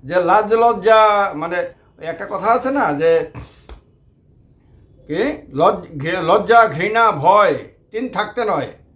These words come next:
এটা বিজেপি পুরোপুরিভাবেই দেখিয়ে দিয়েছে। এক্ষেত্রেও এটা একটা শ্রেষ্ঠ উদাহরণ। আপনাদের কি মনে হয় বিজয় শান্তির ক্ষেত্রে যে ঘটনাগুলো আছে এগুলো কতটুকু আকর্ষণীয়? আহ, কমেন্ট বক্সে কমেন্ট করে জানাবেন।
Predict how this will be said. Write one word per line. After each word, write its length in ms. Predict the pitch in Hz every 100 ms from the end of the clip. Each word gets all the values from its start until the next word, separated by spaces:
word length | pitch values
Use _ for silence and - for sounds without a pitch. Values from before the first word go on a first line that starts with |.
| _ _ _ -
এটা 200 | 214 285
বিজেপি 380 | 285 254 247 247
পুরোপুরিভাবেই 920 | 254 247 226 214 160 185 208 147 151
দেখিয়ে 320 | 165 160 156
দিয়েছে। 360 | 143 127 - - _ _ _ _ _ - - - - - - - -
এক্ষেত্রেও 600 | 190 190 202 214 208 147
এটা 140 | 175
একটা 380 | 160 151 135 170 _ _ _
শ্রেষ্ঠ 260 | 190 202 175
উদাহরণ। 580 | 156 135 117 107 98 80 _ _ _ _ _ _ _ _
আপনাদের 440 | - 214 214 240 233
কি 120 | 226
মনে 200 | 233 240
হয় 240 | 208 233
বিজয় 220 | 208 208 202
শান্তির 420 | 202 202 208 202
ক্ষেত্রে 340 | 202 202 202
যে 120 | 190
ঘটনাগুলো 540 | 151 165 180 185 185 180
আছে 240 | 175 190
এগুলো 420 | 190 190 143 151
কতটুকু 400 | 156 147 151 151
আকর্ষণীয়? 560 | 156 143 - 170 165 170
আহ, 1300 | 170 - _ _ - - _ - 127 135 123 - -
কমেন্ট 260 | 151 151
বক্সে 180 | 147 151
কমেন্ট 240 | 143 135 127
করে 160 | 123
জানাবেন। 400 | 117 110 98 -